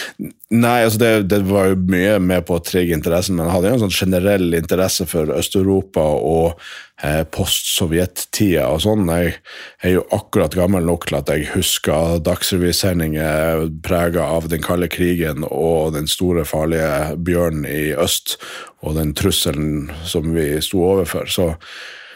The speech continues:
eh, åpning av Øst-Europa og demokratisering og sånn var noe som, noe som allerede opptok meg, men det å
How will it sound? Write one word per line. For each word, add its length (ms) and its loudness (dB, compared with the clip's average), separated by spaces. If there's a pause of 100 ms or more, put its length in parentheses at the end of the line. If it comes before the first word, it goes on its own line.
(140)
eh, 220 2
åpning 540 2
av 180 4
Øst-Europa 460 2 (120)
og 80 0
demokratisering 680 0
og 80 -2
sånn 160 0
var 140 0
noe 200 -2
som, 220 -10 (200)
noe 180 0
som 200 -2 (100)
allerede 440 4
opptok 440 0
meg, 200 -2
men 160 0
det 120 4
å 220 0